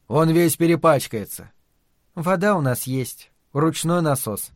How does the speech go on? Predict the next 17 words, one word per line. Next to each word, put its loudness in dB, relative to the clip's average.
Надо 0
только -2
покачать. -6
Все -2
удобства -2
к -6
нашим -2
услугам, -2
Стюарт». -4
Он 0
кивнул -2
и 0
больше 2
не 0
сказал 2
ни -2
слова. -4